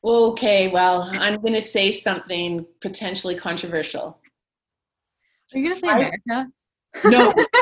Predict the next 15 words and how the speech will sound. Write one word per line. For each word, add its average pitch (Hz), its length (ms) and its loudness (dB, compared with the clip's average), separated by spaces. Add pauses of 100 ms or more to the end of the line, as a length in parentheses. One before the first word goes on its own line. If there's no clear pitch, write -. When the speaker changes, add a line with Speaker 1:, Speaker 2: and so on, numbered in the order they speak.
(120)
Speaker 1:
I 370 320 4
wasn't 285 240 4
gonna 381 140 4
say 254 260 0
that, 202 200 6
but - 80 2
I 240 40 -6
was 427 260 4
gonna 440 160 8
say, 339 360 -2 (200)
I 247 100 4
was 302 240 2
gonna 440 180 2
say 320 240 2
something 214 680 -4